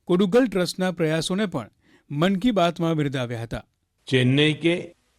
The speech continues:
Speaker 2: कुडुगल ट्रस्ट ने गोरैया की आबादी बढ़ाने के लिए स्कूल के बच्चों को अपने अभियान में शामिल किया है। संस्थान के लोग स्कूलों में जाकर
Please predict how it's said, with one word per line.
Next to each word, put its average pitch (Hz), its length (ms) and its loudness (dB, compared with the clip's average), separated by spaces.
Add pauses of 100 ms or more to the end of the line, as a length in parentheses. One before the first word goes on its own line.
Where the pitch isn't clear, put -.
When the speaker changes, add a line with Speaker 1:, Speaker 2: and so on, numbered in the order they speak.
(260)
Speaker 2:
कुडुगल 196 480 4
ट्रस्ट 185 480 -4
ने 110 280 -4 (840)
गोरैया 165 500 4
की 175 220 -6 (100)
आबादी 143 440 2
बढ़ाने 123 500 -2
के 110 60 -8
लिए 92 340 -8 (520)
स्कूल 220 480 -2
के 226 180 0
बच्चों 139 480 0
को 143 120 -2
अपने 139 440 -6
अभियान 113 460 -4
में 151 160 -4
शामिल 123 420 -2
किया 107 280 -14
है। - 240 -20 (540)
संस्थान 127 640 0
के 117 100 2
लोग 127 520 0 (420)
स्कूलों 190 480 2
में 160 180 4
जाकर 110 500 -4